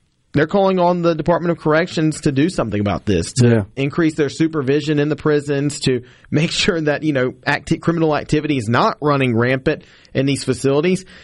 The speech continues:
Speaker 1: In transitioning there, the city of Lexington and its police department are also facing scrutiny from the federal government.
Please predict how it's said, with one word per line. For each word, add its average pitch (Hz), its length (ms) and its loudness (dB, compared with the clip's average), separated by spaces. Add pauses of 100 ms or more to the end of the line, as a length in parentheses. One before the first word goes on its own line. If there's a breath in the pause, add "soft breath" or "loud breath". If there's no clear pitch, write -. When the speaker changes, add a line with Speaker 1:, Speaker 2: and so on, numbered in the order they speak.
(200 loud breath)
Speaker 1:
In 160 160 2
transitioning 170 680 0
there, 156 200 2
the 156 140 -2
city 175 300 -2
of 127 100 0
Lexington 151 840 0
and 135 200 2
its - 180 -2
police 156 340 0
department 139 460 0
are 131 100 4
also 151 520 0 (260 soft breath)
facing 156 400 -2
scrutiny 156 380 0
from 147 220 -2
the 135 60 -2
federal 143 340 0
government. 151 500 0